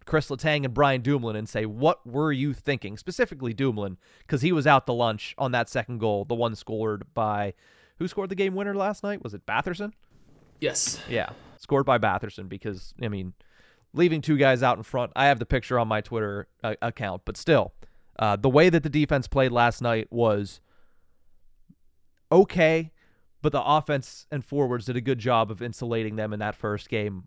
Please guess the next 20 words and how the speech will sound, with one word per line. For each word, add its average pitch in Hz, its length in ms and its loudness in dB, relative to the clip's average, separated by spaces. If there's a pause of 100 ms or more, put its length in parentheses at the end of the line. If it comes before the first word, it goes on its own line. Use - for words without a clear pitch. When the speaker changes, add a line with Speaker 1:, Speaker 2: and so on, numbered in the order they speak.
(160)
Speaker 1:
without 131 460 2
<laughs> - 0 -
four 131 520 4 (380)
of 120 140 -2
their 123 140 2
top 113 280 0
defensemen. 98 600 -6
But, 110 300 0
Horwath, 170 380 6
the 156 60 -8
question 185 300 2
I 147 100 4
do 160 180 2
wanna 147 280 4
move 147 240 2
on 127 180 2
and 101 100 0
ask 127 340 2
you 113 140 0
is, 101 200 -2